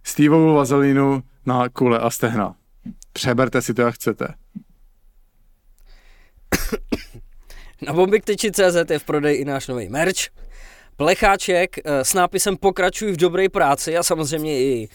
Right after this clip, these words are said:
Speaker 2: s naším nápisem skvělým. Eh, z každé strany, eh, ně-, něco jinýho, podle toho, co chcete. Pokud jste naši hrdinové a máte předplacený Hero Hero, tak jste měli možnost si, eh, tenhle ten plecháček koupit za lepší cenu.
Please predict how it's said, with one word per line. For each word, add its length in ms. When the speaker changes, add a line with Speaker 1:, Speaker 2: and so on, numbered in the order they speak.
Speaker 2:
s 60
naším 220
nápisem 460
skvělým. 500
Eh, 320
z 60
každé 280
strany, 600
eh, 340
ně-, 360
něco 240
jinýho, 420
podle 220
toho, 160
co 120
chcete. 500
Pokud 260
jste 140
naši 220
hrdinové 480
a 80
máte 320
předplacený 580
Hero 240
Hero, 400
tak 160
jste 280
měli 220
možnost 360
si, 480
eh, 100
tenhle 220
ten 160
plecháček 420
koupit 300
za 300
lepší 340
cenu. 380